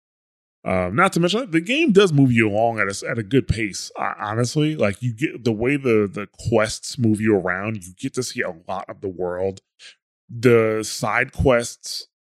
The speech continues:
are usually in the same area, so you can kinda complete 'em at the same time and then go back and hand 'em in. So it's actually, it's, it's really nice like that. So, uh, but yeah, like I said, we're gonna cut that here, and I'd like to thank everybody for listening. Um,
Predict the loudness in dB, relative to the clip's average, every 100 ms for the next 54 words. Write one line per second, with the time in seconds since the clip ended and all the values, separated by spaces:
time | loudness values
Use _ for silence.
0 | _ _ -2 0 0 -2 -2 0 -2 -2
1 | -4 -8 -8 -8 -6 -6 -8 -8 -4 -2
2 | -2 -4 -4 0 0 0 -8 -8 -8 -10
3 | -12 -8 -6 -6 -8 -10 -8 -4 -4 -6
4 | -12 -10 -10 -10 -12 -6 -2 -2 0 -2
5 | -4 -10 -8 -8 -10 -8 -4 -4 -4 -6
6 | -6 -10 -10 -10 -8 -6 -2 -2 -4 -12
7 | -14 -12 -12 -14 -16 -16 -12 -12 -12 -16
8 | _ _ _ _ -20 -20 _ _ _ _
9 | _ _ _ _ -6 0 2 4 4 4
10 | 2 0 -2 0 -2 -2 -4 -4 -4 -4
11 | 0 0 0 -2 -6 -10 -12 -8 -6 -6
12 | -8 _ -6 -4 -4 -2 -2 -2 -2 0
13 | 2 0 -2 -6 -4 -2 -4 -8 _ -6
14 | -2 0 0 0 -4 -10 -14